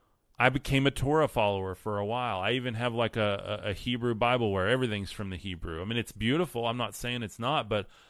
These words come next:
but it didn't, there was no fruit in it for me. Annie says, "Me too, many sleepless nights." Absolutely. Uh, "Where is El in the Bible? Please give me scripture." There is no Bible you can pick up today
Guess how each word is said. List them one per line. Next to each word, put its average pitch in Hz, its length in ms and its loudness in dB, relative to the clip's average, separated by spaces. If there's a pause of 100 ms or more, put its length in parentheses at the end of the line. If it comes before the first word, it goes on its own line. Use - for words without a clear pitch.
(640)
but 113 140 2
it 110 140 -2
didn't, 139 320 0 (100)
there 117 140 0
was 110 120 0
no 131 120 2
fruit 156 360 2
in 92 100 -2
it 85 140 -8
for 87 240 -6
me. - 280 -16 (1600)
Annie 127 240 6
says, 113 240 0
"Me 127 220 4
too, 135 280 2
many 120 240 0
sleepless 113 540 -4
nights." 95 400 -4
Absolutely. 104 800 -2 (1600)
Uh, 120 320 10
"Where 143 280 10
is 147 200 6
El 127 220 8
in 131 60 2
the 123 80 2
Bible? 120 320 6
Please 127 280 0
give 120 160 -2
me 117 80 0
scripture." 110 480 0
There 120 220 6
is 135 140 2
no 127 180 4
Bible 123 380 4
you 104 160 0
can 95 160 -6
pick 123 240 -2
up 120 200 0
today 107 500 0